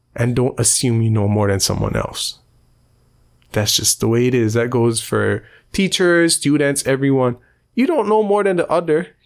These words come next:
You might know more about one specific thing, but I know more about another. So at the end of the day, it kind of balances out. No one is a know-it-all.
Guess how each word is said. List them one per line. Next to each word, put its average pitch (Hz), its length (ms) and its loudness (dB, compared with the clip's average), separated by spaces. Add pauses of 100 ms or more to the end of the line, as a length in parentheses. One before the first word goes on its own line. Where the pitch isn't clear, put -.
You 139 160 0
might 147 240 0
know 143 220 2
more 139 400 0 (440)
about 113 360 -2
one 131 220 0
specific 131 500 -4
thing, 151 240 0
but 117 140 2
I 107 80 -2
know 113 180 2
more 107 200 2
about 101 280 0
another. 101 600 0
So - 180 -2
at 123 60 0
the 127 100 0
end 131 80 0
of 120 100 2
the 107 60 0
day, 113 140 0
it 107 60 -2
kind 131 200 -4
of 113 100 -2
balances 107 460 0
out. - 180 -2
No 214 140 2
one 277 160 2
is 240 100 0
a 294 60 0
know-it-all. 254 580 0